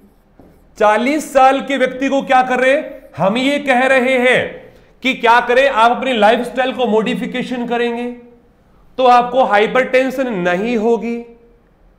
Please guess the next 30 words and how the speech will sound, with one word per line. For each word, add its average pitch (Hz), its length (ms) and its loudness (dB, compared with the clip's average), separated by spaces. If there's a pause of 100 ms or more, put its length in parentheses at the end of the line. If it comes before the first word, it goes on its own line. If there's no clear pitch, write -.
(140)
Clear 240 220 4
हुआ? 254 200 4 (840)
अब 254 160 6
यही 196 520 2
चीज, 269 400 -2 (540)
दो 214 400 0
चीजें 262 340 2
आती 247 240 2
है 247 60 -2
बेटा, 139 280 -2 (180)
ये 220 140 -2
हम 240 160 0
यहां 233 180 2
पर 240 120 -2
क्या 240 220 4
दे 240 120 2
रहे 240 100 2
हैं 240 40 0
उसको 240 460 0 (1300)
नोट 185 360 0
करना 247 200 2
है 277 60 8
क्वेश्चन 247 380 -4
के 214 100 -2
अंदर, 190 280 0 (280)
Health 220 420 2
education 214 920 -2
दे 139 160 0
रहे 135 120 -2
हैं। 135 280 -10